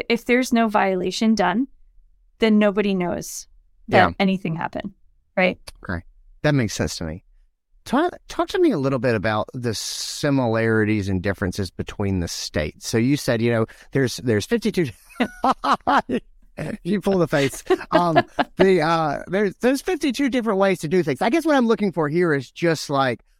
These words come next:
Speaker 2: are there areas that are wildly different? I guess I'm just, this is my own curiosity
Speaker 1: Oh, gosh.
Speaker 2: is, are there certain things that you go, "Well, this is an issue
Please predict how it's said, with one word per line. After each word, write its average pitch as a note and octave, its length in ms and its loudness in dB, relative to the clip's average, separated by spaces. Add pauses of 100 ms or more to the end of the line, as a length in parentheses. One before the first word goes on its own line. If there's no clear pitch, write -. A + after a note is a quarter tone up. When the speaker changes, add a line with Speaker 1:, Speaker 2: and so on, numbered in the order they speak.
(180)
Speaker 2:
are B3 200 4
there A#3 340 2
areas D#3+ 760 0 (120)
that D#3+ 180 2
are D#3 160 2
wildly C#3+ 800 -2
different? A#2 360 -4
I F3+ 40 0
guess A3+ 160 0
I'm G#3+ 180 0
just, G3 180 0
this G3 140 2
is F#3 80 -8
my F3 160 2
own A3+ 220 2
curiosity A3 640 4
Speaker 1:
Oh, G#3 40 4 (100)
gosh. - 80 0
Speaker 2:
is, G2+ 220 -10 (300)
are A3 160 4
there G3+ 200 2
certain A#3 500 0
things D#3+ 400 2
that C3+ 80 -4
you D3 160 2
go, B2+ 200 0
"Well, D#3 480 2 (300)
this G3 420 -2
is G#3 240 2 (140)
an D#3+ 300 0
issue D3+ 520 0